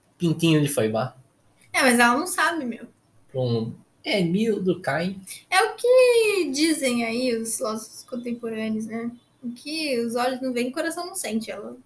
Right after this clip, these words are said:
Speaker 2: não é ofensiva porque ela não sabe.
Speaker 1: Não sabe, né? Não vai chegar isso aqui, não. Isso
Speaker 2: Ou
Speaker 1: não
Speaker 2: vai?
Speaker 1: vai. Não vai.
Speaker 2: Eu mandaria.
Speaker 1: Não, se você ir lá e mandar, vai chegar, né? Mas enfim.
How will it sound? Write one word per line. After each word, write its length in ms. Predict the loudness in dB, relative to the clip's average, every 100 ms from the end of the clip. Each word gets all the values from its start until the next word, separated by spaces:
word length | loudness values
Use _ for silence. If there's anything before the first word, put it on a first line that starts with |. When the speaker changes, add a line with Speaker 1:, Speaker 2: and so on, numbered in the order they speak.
| _
Speaker 2:
não 100 | -6
é 80 | -2
ofensiva 460 | -2 -2 -2 0 -2
porque 200 | -2 2
ela 140 | 4
não 100 | 4
sabe. 380 | 2 0 0 -4 -10 _ _ _ -20 _ _ _ _ _ -8
Speaker 1:
Não 80 |
sabe, 360 | -4 0 0 -2
né? 180 | -6 -4
Não 120 | 4
vai 140 | 6 6
chegar 300 | 6 6 6
isso 160 | 4
aqui, 180 | -4 -8
não. 180 | -6 -6 -8 _ _
Isso 220 | -4 2
Speaker 2:
Ou 60 | 6
Speaker 1:
não 60 | 6
Speaker 2:
vai? 280 | 6 4 0
Speaker 1:
vai. 120 | -4 _ _
Não 140 | -6 -2
vai. 220 | -2 4
Speaker 2:
Eu 340 | 6 6 4
mandaria. 720 | 2 2 2 2 2 -2 -8 _ _ _ 2
Speaker 1:
Não, 160 | 4
se 160 | 6 4
você 280 | 4 4 6
ir 60 |
lá 120 | 8 8
e 40 |
mandar, 360 | 8 6 6 4
vai 80 | 2
chegar, 320 | -6 -10 -10
né? 120 | -10 -14 -2
Mas 220 | 2 4
enfim. 340 | 2 2 0